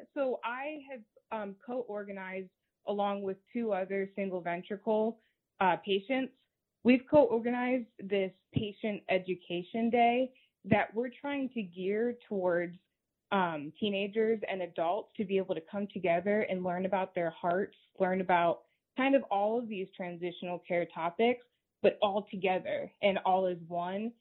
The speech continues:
and being able to connect with one another and being able to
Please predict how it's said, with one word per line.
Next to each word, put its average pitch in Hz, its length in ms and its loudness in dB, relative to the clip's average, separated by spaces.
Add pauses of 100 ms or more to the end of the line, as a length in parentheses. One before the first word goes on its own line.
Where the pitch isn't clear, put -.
(140)
and 208 180 -2
being 196 260 0
able 190 260 -2
to 185 100 -10 (100)
connect 175 360 -6
with 180 160 -4
one 175 160 -2
another 170 420 0
and 170 160 -4
being 175 320 -2
able 170 340 -2 (120)
to 170 280 2